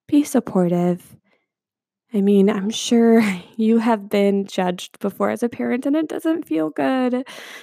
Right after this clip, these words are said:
It doesn't feel good at all. I know I have felt that way before. People, um, and they don't,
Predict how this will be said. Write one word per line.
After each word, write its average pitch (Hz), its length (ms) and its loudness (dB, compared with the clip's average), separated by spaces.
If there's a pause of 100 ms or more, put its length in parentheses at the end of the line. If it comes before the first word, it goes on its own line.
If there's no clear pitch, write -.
(140)
It 330 80 -4
doesn't 294 340 0
feel 262 160 0
good 240 200 0
at 240 120 0
all. 208 340 2
I 220 140 2
know 226 180 2
I 233 140 0
have 240 180 0
felt 196 240 -4
that 208 140 -4
way 202 140 -2
before. 196 480 -6
People, 190 560 0 (520)
um, 190 580 2 (1300)
and 214 200 -2
they 226 80 2
don't, 247 340 0